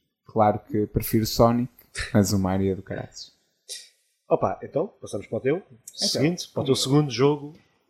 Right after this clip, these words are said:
Speaker 1: Ah, eu
Speaker 2: mais
Speaker 1: estava,
Speaker 2: te marcou.
Speaker 1: estava a falar em histórias simples. O meu segundo, que é o Street of Rage, é um bocado ia, fui adiantando. O dois,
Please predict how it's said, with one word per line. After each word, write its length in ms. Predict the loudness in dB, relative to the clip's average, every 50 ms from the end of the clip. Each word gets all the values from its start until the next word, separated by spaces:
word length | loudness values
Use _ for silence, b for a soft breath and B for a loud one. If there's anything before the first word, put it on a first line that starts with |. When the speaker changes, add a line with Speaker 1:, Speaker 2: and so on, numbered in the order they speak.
| -14 -8 0
Speaker 1:
Ah, 180 | 0 2 2 2 0
eu 80 | -2
Speaker 2:
mais 120 | -2 4 8
Speaker 1:
estava, 200 | 10 10 10 10
Speaker 2:
te 60 | 8
marcou. 360 | 6 4 4 4 2 2 0 -6 _ _
Speaker 1:
estava 360 | 2 8 10 10 12 12 10
a 40 | 10
falar 340 | 10 10 10 12 12 12 12
em 40 | 10
histórias 400 | 8 10 10 10 12 12 10 10
simples. 640 | 8 8 8 8 6 4 0 -4 -4 -6 -8 -14 _ _ _ _ _ _ _ _ _ _ _ _ _ _ _ _ _ _ _ _ _ _ _ 8
O 100 | 10 10
meu 360 | 12 12 12 12 10 10 8
segundo, 440 | 4 0 2 4 4 6 6 4 6
que 80 | 6
é 40 | 6
o 20 | 6
Street 260 | 6 4 0 4 4
of 160 | 4 4 4
Rage, 300 | 2 2 2 4 4 4
é 20 |
um 60 | 4 4
bocado 420 | 4 4 4 4 4 4 4 4
ia, 440 | 4 4 4 4 2 2 0 -4 -4
fui 160 | 0 4 4
adiantando. 540 | 6 6 6 4 4 2 2 2 2 0 -4 2
O 140 | 4 6 8
dois, 540 | 10 10 10 10 8 6 4 -2 -10 -12